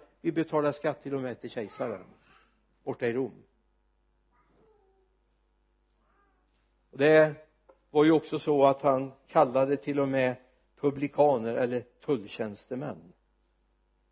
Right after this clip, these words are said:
Nu kommer jag till den sista punkten.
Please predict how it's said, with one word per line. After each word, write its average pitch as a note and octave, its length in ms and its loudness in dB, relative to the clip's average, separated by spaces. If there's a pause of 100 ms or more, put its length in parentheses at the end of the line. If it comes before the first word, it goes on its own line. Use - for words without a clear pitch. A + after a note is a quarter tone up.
(1600)
Nu G#3 80 -12
kommer G3+ 240 0
jag D#3 120 0
till D#3 100 -6
den D3+ 80 -4
sista - 460 -12
punkten. - 640 -16